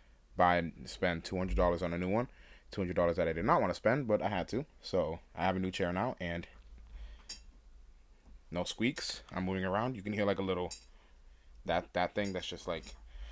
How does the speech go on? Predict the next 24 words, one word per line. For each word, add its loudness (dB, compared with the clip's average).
the -8
pipe, 0
which -6
is 0
also 2
stupid 2
about 6
the -6
freaking -4
chair. 0
It -10
pisses 6
me 2
off, -2
right? 4
The, 4
you 0
know 4
the 0
cylinder 4
thing 2
in 4
the 0
chair? 4